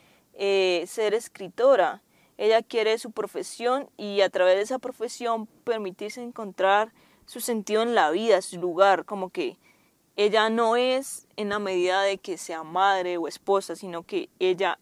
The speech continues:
es y se realiza en la medida de su profesión y de su emancipación. Otro tema que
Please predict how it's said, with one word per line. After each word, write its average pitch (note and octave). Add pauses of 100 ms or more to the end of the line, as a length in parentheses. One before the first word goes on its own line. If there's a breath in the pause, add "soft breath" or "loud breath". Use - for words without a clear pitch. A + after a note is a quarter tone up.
es F#3+
y E3+
se F#3+
realiza E3+ (460 soft breath)
en G3+
la F#3
medida E3+
de F#3+
su G3
profesión G#3+ (360 soft breath)
y G3+
de G3
su G3+
emancipación. F3+ (1080 loud breath)
Otro C#4+
tema D#4
que C#4